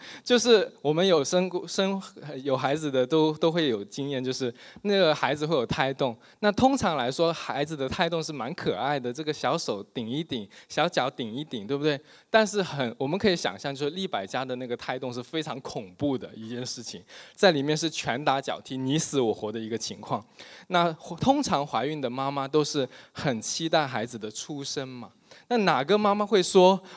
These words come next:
：“我为什么活着呢？”对吗？所以利百加在说什么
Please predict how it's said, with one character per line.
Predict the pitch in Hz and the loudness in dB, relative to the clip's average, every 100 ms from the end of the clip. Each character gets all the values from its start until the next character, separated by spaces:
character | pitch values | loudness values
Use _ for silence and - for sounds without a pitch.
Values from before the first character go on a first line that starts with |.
| - | 6
：“我 | 180 180 | 8 12
为 | 220 240 | 10 10
什 | - 165 | 6 6
么 | 160 | 6
活 | 170 - 135 143 | 6 4 6 8
着 | 170 180 | 8 6
呢？” | 156 131 | 2 0
对 | 127 | 0
吗？ | 139 127 117 _ _ - - - | -2 -2 -8 _ _ -20 -20 -12
所 | - 220 | 8 10
以 | |
利 | 214 240 | 10 6
百 | 214 131 | 4 2
加 | 127 151 156 156 - _ | 4 2 0 -4 -16 _
在 | - 190 | 4 6
说 | 185 175 | 6 2
什 | 160 | 0
么 | 127 | -6